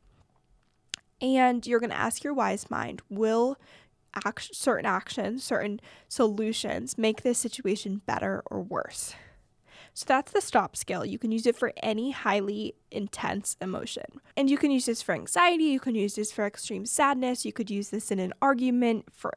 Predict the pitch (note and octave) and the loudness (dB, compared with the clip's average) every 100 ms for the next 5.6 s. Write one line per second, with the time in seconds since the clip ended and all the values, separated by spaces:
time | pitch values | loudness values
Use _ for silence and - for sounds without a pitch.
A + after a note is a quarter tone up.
0 | _ - C4 B3+ B3+ A#3 A#3+ - - - | _ 2 2 4 4 4 2 -6 -12 -2
1 | C4 A#3+ G#3+ - - - - - B3+ D4+ | 2 2 0 -10 -18 -20 -14 2 4 4
2 | F4+ D#4+ A3+ G#3+ B3+ C4+ D4+ B3+ G#3 G3+ | 4 4 4 2 0 0 2 2 2 0
3 | - A#3 A3 - G#3 G3 G#3+ G3 - - | -2 -4 -4 -2 0 -2 -4 -6 -8 -6
4 | F#3+ G#3 - D#4 - F#4+ D4 A3+ - - | -2 -2 -4 -10 -8 -6 -6 -6 -4 -4
5 | - - - - - - | -4 -10 -10 -10 -10 -14